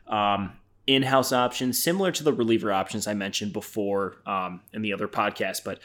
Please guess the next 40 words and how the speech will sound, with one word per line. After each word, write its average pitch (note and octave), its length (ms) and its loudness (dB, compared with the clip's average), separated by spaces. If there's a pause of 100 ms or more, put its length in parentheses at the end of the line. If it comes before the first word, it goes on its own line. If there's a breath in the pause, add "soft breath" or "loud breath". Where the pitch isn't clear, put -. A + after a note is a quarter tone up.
(220 loud breath)
uh, G2+ 220 2
Adbert A2+ 360 4
Alzolay, G#2 460 2
as G2+ 100 -2
I G2+ 100 -2
mentioned, G#2 600 -4
uh, F#2 240 -4 (580)
Braylon B2+ 280 2
Marquez, A2+ 880 0
Justin A#2 460 -2
Steele A2+ 420 2
potentially, B2+ 540 0
Tyson A#2+ 520 -2
Miller, D3 360 0
Brendan B2+ 640 -2
Miller, B2+ 500 4 (100)
Ryan A#2 520 2
Jensen A#2 560 0
is G2+ 100 -2
probably G#2+ 400 0
an G#2 60 0
outside G2+ 400 -4
shot. G2 440 0 (520 loud breath)
Oscar A2+ 300 0
De A#2 120 4
La A2 80 4
Cruz A#2+ 380 0
could - 140 0
possibly A2+ 300 0
get B2 160 0
some A#2+ 120 -2
starts A#2+ 260 0
this B2 220 -4
year B2+ 100 0
if B2 100 -4
the A#2+ 60 -6
Cubs G#2 300 -4
don't G#2 240 0
have G#2+ 260 -4
a G2 160 -8